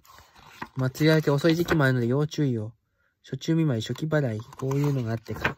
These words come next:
お手紙、年賀状みたいなもの書いたね。はい。それが宝くじ前にやったことも。天神祭りはもちろん、御霊祭り、四万六千日、はい。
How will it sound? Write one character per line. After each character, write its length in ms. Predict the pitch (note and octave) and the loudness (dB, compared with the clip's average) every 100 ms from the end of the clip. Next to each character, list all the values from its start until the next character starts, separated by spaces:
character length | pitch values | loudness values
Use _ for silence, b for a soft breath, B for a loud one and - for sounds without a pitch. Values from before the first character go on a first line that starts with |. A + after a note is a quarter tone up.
| _ | _
お 60 | - | -6
手 100 | D3+ | 0
紙、 300 | D#3+ C#3 D#3 _ _ _ | 0 0 -6 _ _ _
年 140 | C#3 D3+ | -2 0
賀 80 | |
状 100 | D#3 | 2
み 100 | D#3 | 0
た 80 | D#3 | 0
い 60 | C3+ | -2
な 60 | |
も 80 | A#2 | -2
の 80 | A#2 | -4
書 100 | - | -4
い 80 | D3+ | -4
た 100 | A#2+ | -4
ね。 120 | A#2+ | -6
は 120 | - | -8
い。 120 | A2+ - _ _ _ _ _ _ _ _ _ _ _ _ _ _ | -12 -14 _ _ _ _ _ _ _ _ _ _ _ _ _ _
そ 160 | - C3+ | -6 -4
れ 40 | |
が 100 | B2+ | -4
宝 260 | - D#3 D#3 | -2 0 2
く 80 | |
じ 80 | C3+ | 0
前 180 | A#2+ C3+ | 0 -2
に 60 | D3 | -2
や 60 | |
っ 20 | |
た 160 | C#3+ D3 | -2 -4
こ 100 | D3 | -4
と 100 | C#3 | -6
も。 180 | A#2 A#2 _ _ - | -6 -10 _ _ -6
天 220 | D#3+ E3+ | -2 0
神 140 | E3+ | 0
祭 300 | F3 E3 D#3+ | 0 0 -2
り 40 | C3+ | -2
は 60 | |
も 140 | B2 B2 | -2 -4
ち 120 | - | -6
ろ 100 | A2+ | -6
ん、 60 | A2+ | -6
御 60 | |
霊 420 | A#2+ - D#3+ E3 | -6 -2 0 0
祭 380 | D#3+ D#3 - A#2 | -2 -4 -4 -6
り、 100 | G#2+ - _ _ _ _ _ _ _ _ _ _ _ _ | -8 -14 _ _ _ _ _ _ _ _ _ _ _ _
四 260 | - - D#3+ | -10 -2 0
万 340 | E3+ E3 D#3+ | 2 2 0
六 180 | D3 - | -2 -4
千 280 | - E3+ D#3 | -4 -2 0
日、 360 | C#3 - - | -4 -8 -12
は 140 | B2+ | -6
い。 100 | A#2+ | -6